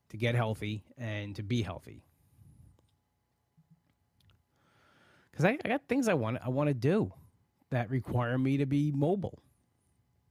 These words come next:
You know, just even going to my nephew's games was a little bit of a, more of a struggle this week, walking to the fields. And I made the mistake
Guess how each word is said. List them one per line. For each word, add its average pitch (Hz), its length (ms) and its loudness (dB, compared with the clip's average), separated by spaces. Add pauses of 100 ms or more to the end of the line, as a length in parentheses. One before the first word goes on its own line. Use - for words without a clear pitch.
(3500)
You 123 100 2
know, 123 140 2
just 151 180 -4
even 170 200 2
going 170 240 2
to 170 80 -2
my 165 120 2
nephew's 165 360 0
games 156 360 0
was 120 100 0
a 120 40 0
little 143 220 0
bit 143 120 0
of 135 80 -2
a, 135 100 0
more 143 160 0
of 131 80 -2
a 123 60 -4
struggle 185 380 -2
this 143 200 -4
week, 120 220 0
walking 127 260 0
to 123 100 -2
the 123 80 -4
fields. - 500 -8 (1000)
And 147 80 2
I 185 120 4
made 180 180 2
the 139 80 0
mistake 123 640 0